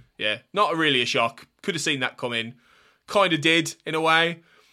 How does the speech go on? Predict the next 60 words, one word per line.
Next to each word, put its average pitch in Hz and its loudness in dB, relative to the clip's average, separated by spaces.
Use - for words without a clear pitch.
And 214 2
it 226 -8
ju-, 302 -4
it's, 233 -6
I 220 2
mean, 240 -6
I'm 233 0
sure 302 2
Agatha 220 -2
Christie's 170 -8
source 175 -4
material 107 -6
is 110 -12
much - -12
better. - -8
And, 165 0
and 180 2
there 180 -2
was 220 2
a 165 -6
previous 180 -2
version, 151 -4
wasn't 135 -8
there, 104 -8
with 110 -12
Peter 135 -6
Ustinov, 135 -8
which 104 -12
I 120 0
haven't 127 -2
seen, 90 -6
with 135 -6
a, 120 -6
you 156 -6
know, 95 -8
much 156 -2
better 107 -4
cast - -10
for - -12
the, 104 -12
of - -12
the 107 -20
time. 101 -10
People 143 -12
like 110 -16
Bette 110 -8
Davis 98 -8
was - -20
in 87 -20
that. 80 -18
Now, 151 -6
that 240 0
might 247 2
be 185 -2
a 151 -2
better 139 0
version, 117 -4
I 104 -10
don't 120 -4
know. 85 -16